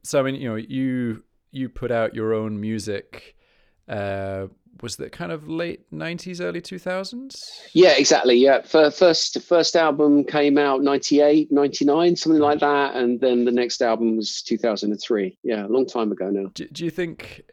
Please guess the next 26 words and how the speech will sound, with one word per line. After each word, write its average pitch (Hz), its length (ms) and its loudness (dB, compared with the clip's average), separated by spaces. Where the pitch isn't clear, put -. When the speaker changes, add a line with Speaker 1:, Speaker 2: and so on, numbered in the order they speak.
Speaker 1:
i-, 156 140 -6
if 156 140 -10
you 170 120 -6
were 147 460 2
that 143 380 -2
age 135 420 -4
now 110 800 -8
and, 107 460 -8
and 110 160 -8
putting 113 300 -6
out - 580 -8
music 120 460 -8
for - 100 -18
the 104 100 -12
first 110 360 -8
time, 104 500 -10
um, 104 560 -6
do 147 100 -6
you - 20 -10
feel 151 300 0
that, 139 240 -2
that 127 160 -8
you 127 500 -6
could 131 200 -4
have, 123 380 -8
um, 110 920 -2